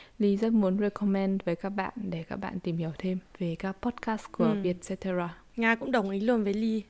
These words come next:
Speaker 2: Cái Vietcetera Podcasts là một trong những cái podcast cũng khá là phong phú về nhiều khía cạnh khác nhau về xã hội, mà nó cũng,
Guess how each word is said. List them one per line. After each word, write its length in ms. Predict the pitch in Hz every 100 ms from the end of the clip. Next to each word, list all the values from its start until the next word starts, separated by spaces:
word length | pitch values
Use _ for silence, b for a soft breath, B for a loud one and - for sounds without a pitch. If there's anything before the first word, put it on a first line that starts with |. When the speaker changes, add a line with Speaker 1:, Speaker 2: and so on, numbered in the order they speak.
| -
Speaker 2:
Cái 240 | 220 208 233
Vietcetera 580 | 226 202 - 214 220 214
Podcasts 920 | 214 240 226 - 240 233 - - - -
là 180 | 202 185
một 180 | 185 185
trong 180 | - 202
những 140 | 202 226
cái 260 | 202 196 B B B B -
podcast 440 | - 233 233 226 -
cũng 160 | -
khá 220 | - 185
là 160 | 185 220
phong 280 | 196 202 202
phú 400 | - 196 196 226
về 220 | 202 190
nhiều 220 | 190 185
khía 180 | 170 196
cạnh 220 | 196 214
khác 180 | 202 233
nhau 240 | 226 214
về 160 | 185 185
xã 180 | - 202
hội, 260 | 190 240 - B B B -
mà 460 | 185 180 175 175
nó 160 | 170 180
cũng, 420 | - - 262 277